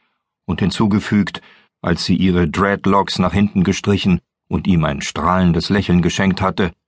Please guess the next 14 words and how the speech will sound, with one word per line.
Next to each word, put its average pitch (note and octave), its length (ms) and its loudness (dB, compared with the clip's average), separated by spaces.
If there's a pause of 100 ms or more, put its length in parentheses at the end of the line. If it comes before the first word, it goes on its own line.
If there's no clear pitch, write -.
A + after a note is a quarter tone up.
(520)
"Und B2 240 0
wer C#3 240 4
würde C#3+ 240 2
sich C3+ 200 0
da C#3 160 0
nicht B2 160 -2
sogar B2+ 320 4
mitsamt B2 480 2
Rollstuhl C3 500 2
auf G#2 160 0
ein G2+ 200 2
Board A2+ 260 4
montieren G#2 480 2
lassen?" F#2 400 0